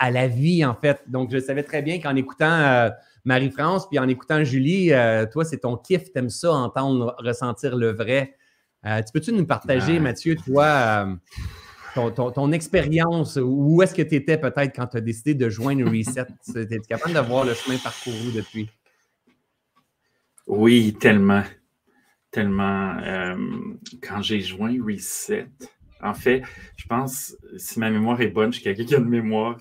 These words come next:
Speaker 2: extrêmement, euh, minimale. Je suis plus dans le ressenti. Je le découvre tellement, là, en vieillissant. Euh,
Speaker 1: Ouais.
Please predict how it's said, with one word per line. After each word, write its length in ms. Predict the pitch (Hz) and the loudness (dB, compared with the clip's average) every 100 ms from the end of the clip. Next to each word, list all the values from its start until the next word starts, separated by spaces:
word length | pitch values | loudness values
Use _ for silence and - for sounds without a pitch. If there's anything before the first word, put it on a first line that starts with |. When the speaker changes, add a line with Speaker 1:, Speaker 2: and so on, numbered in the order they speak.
| - | -10
Speaker 2:
extrêmement, 920 | 113 - - - 117 110 104 104 107 | -12 -12 -20 -4 0 0 -2 -4 -6
euh, 380 | 104 110 110 113 113 | -6 -4 -4 -4 -4
minimale. 680 | 123 123 123 120 117 123 117 | 0 2 2 2 0 -2 -6
Je 60 | 113 | -8
suis 180 | - | -10
plus 200 | - 123 | -2 -2
dans 120 | 120 107 | 0 0
le 100 | 104 | 2
ressenti. 640 | 104 - 110 101 101 127 | 0 0 -2 -2 -4 -6
Je 100 | 113 | 0
le 80 | 107 | 0
découvre 360 | 104 - 107 - _ | 0 -4 -6 -8 _
tellement, 560 | - 110 101 98 104 107 | -2 0 0 -2 -4 -6
là, 260 | 107 101 | -8 -6
en 40 | 98 | -6
vieillissant. 440 | 95 95 - 101 - - - - - _ _ | -6 -8 -12 -16 -18 -20 -20 -20 -20 _ _
Euh, 320 | 92 95 98 | -6 -2 -2
Speaker 1:
Ouais. 80 | 95 | -4